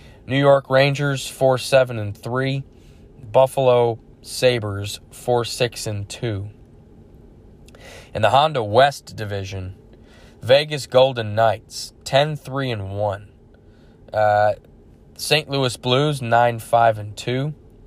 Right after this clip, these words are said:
Colorado Avalanche, eight four and one. Arizona Coyotes, seven six and two. Anaheim Ducks, six seven and three. L A Kings, five six and three.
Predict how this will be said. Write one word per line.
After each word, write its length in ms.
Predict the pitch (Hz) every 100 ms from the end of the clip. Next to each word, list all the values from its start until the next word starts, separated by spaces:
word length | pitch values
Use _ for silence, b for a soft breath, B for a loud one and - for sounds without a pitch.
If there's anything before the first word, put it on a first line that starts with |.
| - - b b b b b b -
Colorado 580 | 147 151 131 135 131
Avalanche, 580 | 127 135 139 143 147 -
eight 240 | 135 131 -
four 320 | - 131 120
and 140 | 107
one. 460 | 104 120 135 151 156 - - - _ - - _ - - - - b b b b b 131
Arizona 420 | 143 135 139 120
Coyotes, 600 | 139 131 127 139 143 139
seven 340 | - 135 127
six 340 | 113 131 123 -
and 140 | 107
two. 380 | - 139 147 147 - _ _ _ b b b b b -
Anaheim 500 | 131 131 135 127 104
Ducks, 520 | 117 151 - - -
six 360 | - - 143 -
seven 360 | 135 135 123
and 180 | 107 98
three. 440 | 107 120 135 151 147 - - - - - - - - - - -
L 200 | 127 139
A 180 | 135 127
Kings, 640 | - 135 135 143 151 143
five 380 | - 127 131 127
six 340 | - 131 -
and 160 | 123 117
three. 440 | 127 131 135 135